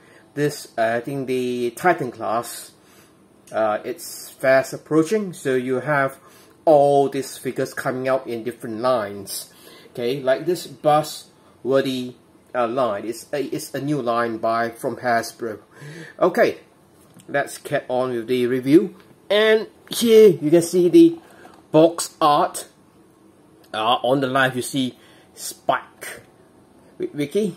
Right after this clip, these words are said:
and you see the, uh, Bumblebee's, uh, art. Alright, it's a reminiscent of the G one, uh, Bumblebee.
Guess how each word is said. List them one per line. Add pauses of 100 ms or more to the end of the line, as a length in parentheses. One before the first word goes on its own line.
(280)
and (580)
you
see
the,
uh,
Bumblebee's, (440)
uh, (400)
art. (960)
Alright,
it's
a
reminiscent
of
the
G
one, (500)
uh,
Bumblebee.